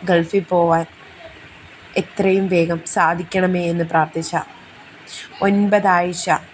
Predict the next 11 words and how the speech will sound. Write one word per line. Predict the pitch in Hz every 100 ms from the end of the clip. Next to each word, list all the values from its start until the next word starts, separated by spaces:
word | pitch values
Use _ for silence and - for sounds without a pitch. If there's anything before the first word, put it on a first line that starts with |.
| - - 190
ഇവിടെ | 185 185
വന്ന് | 175 170 175 233 - - - - 180
ഞങ്ങൾ | 175 175
പ്രാർത്ഥിച്ചു. | 165 165 160 - 165 202 220 - - 254
ആ |
പ്രാർത്ഥനയുടെ | 262 240 185 175 - 226 233 226
ഫലമായിട്ടാണ് | 220 170 170 170 165 165 156 151 - - - - -
എൻ്റെ | 175 175
അപ്പ | - 165 - 165 - - -
ഗൾഫിൽ | 170 165 160 180 180
പോയത്. | 170 156 156